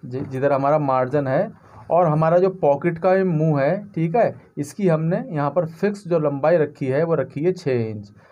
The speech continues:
अब हमारा जो पॉकेट का मुंह है, इसको हम इस तरीके से यहाँ मिला लेंगे, इस तरीके, यहाँ खुल, इससे खुले ना, इस वजह से हम यहाँ पर मिला लेंगे और यहाँ पर लगा देंगे कच्ची सिलाई,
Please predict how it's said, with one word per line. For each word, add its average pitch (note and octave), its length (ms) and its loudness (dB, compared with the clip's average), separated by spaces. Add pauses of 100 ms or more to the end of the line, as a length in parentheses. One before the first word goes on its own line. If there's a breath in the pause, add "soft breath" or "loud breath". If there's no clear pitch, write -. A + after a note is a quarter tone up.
(160 soft breath)
अब D#3 140 2
हमारा E3+ 280 2
जो G3+ 140 -2
पॉकेट E3 360 0
का F#3 100 2
मुंह E3 220 2
है, G3 60 2
इसको F3+ 240 -2
हम G3 100 -2
इस F3 160 -6
तरीके D#3 280 2
से E3+ 100 -4
यहाँ E3 120 4
मिला C3 280 2
लेंगे, B2 260 -2
इस D3+ 160 -8
तरीके, C#3+ 280 -4
यहाँ D3 200 -2
खुल, C#3 320 -4
इससे C#3+ 300 -6
खुले C#3 320 0
ना, F#3 200 -2 (320 loud breath)
इस D3+ 100 0
वजह D3+ 160 4
से D#3 100 0
हम F3+ 100 2
यहाँ C#3+ 160 2
पर E3+ 160 -2
मिला C#3 260 2
लेंगे G#2+ 300 -6
और D3+ 200 0
यहाँ C3+ 180 0
पर F3+ 120 0
लगा D3+ 240 2
देंगे C#3+ 300 -4
कच्ची D#3+ 280 -2
सिलाई, C3+ 400 0